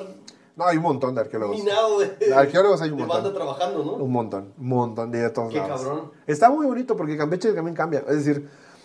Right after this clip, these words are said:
Speaker 1: ha llegado mucha gente de Zacatecas, San Luis, Ciudad del Centro de México, Veracruz, Chiapas, de Yucatán. Y pues tienes a toda la banda aquí trabajando, intercambiando cosas,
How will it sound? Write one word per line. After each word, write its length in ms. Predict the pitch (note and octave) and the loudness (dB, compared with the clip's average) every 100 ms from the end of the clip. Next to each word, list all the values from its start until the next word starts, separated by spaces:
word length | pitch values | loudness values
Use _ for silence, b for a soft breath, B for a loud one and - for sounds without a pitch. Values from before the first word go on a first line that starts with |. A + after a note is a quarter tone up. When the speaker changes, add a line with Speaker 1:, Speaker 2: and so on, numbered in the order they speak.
| B B - - | B B -20 -8
Speaker 1:
ha 120 | C#3+ D#3 | -2 0
llegado 320 | D#3+ D3 C3+ | 2 4 2
mucha 240 | C#3+ C#3+ | 0 -6
gente 400 | C3 B2+ B2+ A#2+ | -4 -4 -4 -6
de 320 | G#2+ G2+ F#2 | -2 -4 -4
Zacatecas, 600 | F#2 F#2+ - B2+ A#2+ F#2+ | -8 -8 -6 -4 -4 -6
San 160 | - F2+ | -8 -12
Luis, 340 | G#2 A#2 A2 | -8 -8 -8
Ciudad 160 | - F#2+ | -10 -12
del 100 | F#2 | -10
Centro 260 | A2+ F#2+ F#2 | -12 -12 -10
de 60 | |
México, 380 | A2 A2+ - F#2 | -10 -12 -14 -12
Veracruz, 600 | F2 F2 - A#2+ A2 - | -12 -12 -10 -10 -10 -8
Chiapas, 520 | - A#2+ A#2+ A2+ A2 | -2 0 0 -4 -4
de 80 | G#2+ | -6
Yucatán. 640 | F2+ - F#2 A#2+ A#2+ B2 - B B B B B | -10 -12 -8 -4 -4 -6 -14 B B B B B
Y 100 | G#2 | -18
pues 280 | - G#2 - | -14 -14 -8
tienes 300 | C3+ C3+ C3+ | -2 0 0
a 120 | A#2 | -2
toda 200 | A#2+ A#2+ | 0 -2
la 120 | A#2 A2 | -2 -2
banda 300 | A2 A2+ A2 | -2 -4 -6
aquí 260 | G#2+ A2 | -6 -10
trabajando, 840 | G#2+ G#2+ G2+ G2 A2 G#2+ G#2+ G#2+ G#2 | -8 -4 -4 -4 -4 -4 -2 -2 -2
intercambiando 760 | G#2+ A2 G#2 G#2 G#2+ G#2 G2+ F#2+ | -4 -4 -4 -6 -6 -6 -6 -4
cosas, 680 | A2 G#2+ G#2+ F#2+ F#2 - | -2 -2 -2 -8 -10 -14